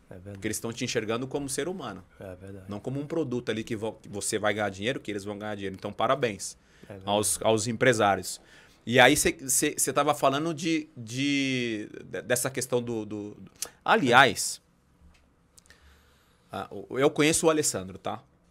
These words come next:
Speaker 2: Eu também joguei com o Alessandro no Flamengo lá em dois mil. Ele era ainda, enfim, tava começando a carreira dele. É, me surpreende, eu vou falar a minha opinião, tá?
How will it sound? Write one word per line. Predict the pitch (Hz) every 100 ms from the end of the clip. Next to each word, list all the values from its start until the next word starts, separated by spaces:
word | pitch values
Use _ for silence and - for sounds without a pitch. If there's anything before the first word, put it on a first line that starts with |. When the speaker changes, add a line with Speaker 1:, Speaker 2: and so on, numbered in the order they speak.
| -
Speaker 2:
Eu | 98
também | 101 117 123
joguei | 110 117
com | 113
o |
Alessandro | 104 101 104 104
no | 101
Flamengo | 98 98 104 101 98 92 -
lá | 92 104 113
em |
dois | 104 104 90
mil. | 98 123 165 - _ _
Ele | 98 98 107
era | 104
ainda, | 104 104 98 92 95
enfim, | -
tava | 92 98
começando | 98 98 95 110 104
a |
carreira | - 98 98
dele. | 87 107 127 165 _ _ _ - _ _ _ _
É, | 104 110 -
me | 123 139
surpreende, | 160 180 160 - 139 131 127 110 101
eu |
vou | 113
falar | 120 120
a | 120
minha | 123
opinião, | 120 120 110 98 90
tá? | 101 117